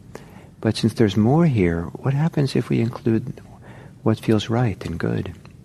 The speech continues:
Then there's the mind state, uh,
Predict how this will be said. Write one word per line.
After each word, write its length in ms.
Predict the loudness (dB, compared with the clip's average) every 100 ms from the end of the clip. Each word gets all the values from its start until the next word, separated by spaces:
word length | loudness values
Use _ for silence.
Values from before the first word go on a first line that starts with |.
| -20 -20 -20 -20 -20 -20 -20 -20 -20 -20 -20 -20 -20 -18 -16 -16 -16 -18 -12 2
Then 200 | 4 6
there's 200 | 4 4
the 80 |
mind 340 | 4 4 2 0
state, 520 | -2 -4 -4 -12 -18 -20 -20 -20 -20 -20 -20 -20 -12 -2
uh, 560 | 0 0 0 -2 -4